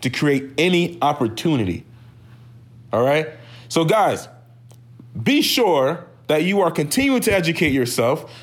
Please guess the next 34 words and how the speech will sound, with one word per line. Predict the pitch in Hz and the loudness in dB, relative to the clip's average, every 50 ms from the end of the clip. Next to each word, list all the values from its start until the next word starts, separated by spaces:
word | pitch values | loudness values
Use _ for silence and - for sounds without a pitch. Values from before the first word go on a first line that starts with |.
| - - | -8 -2
Be | - 202 | 0 0
sure | 202 - 233 208 | 2 2 2 2
that | 190 185 180 | 2 0 0
you're | 160 | 0
getting | 135 202 214 214 220 220 208 | 2 2 2 2 2 2 2
out | 175 160 160 160 160 - 143 | 2 2 2 0 -2 -4 -4
there, | 135 147 147 143 143 147 139 | -2 0 2 2 2 0 0
going | 123 117 147 156 180 208 208 | -2 -2 0 0 0 0 0
to | - 214 202 | 0 0 0
ria | 170 185 180 175 160 | 2 2 2 2 2
meetings. | 151 143 123 120 117 113 110 123 139 139 - - - - - - - - - | 2 2 0 0 0 0 0 0 -2 -4 -6 -10 -14 -18 -20 -20 -18 -8 -2
Be | - 175 | -2 0
sure | 170 - - 190 | 0 2 2 2
that | 175 170 160 - | 2 2 0 0
you're | 147 120 | -2 -2
going | 110 139 - 202 226 | 0 0 0 0 0
to | - - | 0 0
meet | 240 220 170 139 127 | 2 2 2 2 2
us. | 127 143 147 | 2 0 0
Be | - 143 156 | -2 -2 -2
sure | - 185 180 | 0 2 0
that | 160 160 - | 0 0 0
you're | 151 139 | 0 0
getting | 127 - - 180 | 0 0 0 0
to | 180 190 | 0 0
know | 185 180 180 175 | 2 2 2 2
who | 165 175 170 | 2 2 0
the, | 165 165 160 165 - - - - - - | 0 0 -2 -4 -8 -14 -18 -12 -4 -2
who, | 180 185 180 - - | 0 0 0 0 -2
who, | 151 143 196 208 185 - | 0 0 2 2 0 0
who | - 160 202 226 190 | 0 0 0 0 2
in | - 180 185 185 | 2 0 2 2
your | 180 180 185 185 180 175 | 2 2 2 2 2 2
backyard | 165 156 165 170 165 165 165 165 170 165 156 143 139 139 143 | 0 2 2 2 0 0 0 0 2 2 2 2 2 0 0